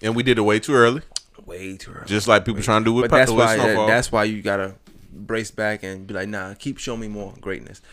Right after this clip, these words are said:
Speaker 2: But, um, where would I put it? Um, you just, among shows like that, right? Them hour-long shows, forty-five minute long shows, like them shows, not like Friends and King of Queens, not like that. You mean, like, those
Speaker 1: Mm-hmm.
Speaker 2: shows.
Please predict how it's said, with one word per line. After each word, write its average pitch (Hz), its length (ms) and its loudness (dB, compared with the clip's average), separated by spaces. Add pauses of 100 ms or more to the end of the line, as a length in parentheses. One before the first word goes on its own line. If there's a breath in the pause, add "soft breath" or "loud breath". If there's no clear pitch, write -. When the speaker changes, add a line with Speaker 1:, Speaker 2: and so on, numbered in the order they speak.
(340 soft breath)
Speaker 2:
But, 117 160 0
um, 113 160 -4
where 131 100 -4
would 131 80 2
I 107 80 2
put 123 220 -4
it? 117 160 -6 (840 soft breath)
Um, 107 720 -8
you 147 80 -12
just, 143 180 -4 (200)
among 156 240 -2
shows 135 260 -2
like 107 200 -4
that, 87 200 -4
right? 101 120 -8
Them 104 120 -14
hour-long 107 520 -2
shows, 101 340 -6
forty-five 104 340 -6
minute 98 180 -8
long 98 140 -8
shows, 95 280 -8
like 95 100 -6
them 104 160 -6
shows, 95 240 -10
not 104 160 -6
like 98 160 -8
Friends 95 500 -8
and 85 200 -12
King 110 140 -6
of 95 80 -8
Queens, 98 380 -10
not 92 60 -10
like 95 160 -8
that. 58 240 -12
You - 60 -18
mean, 87 120 -14
like, 71 160 -12
those 95 140 -6
Speaker 1:
Mm-hmm. 95 80 -10
Speaker 2:
shows. 78 220 -14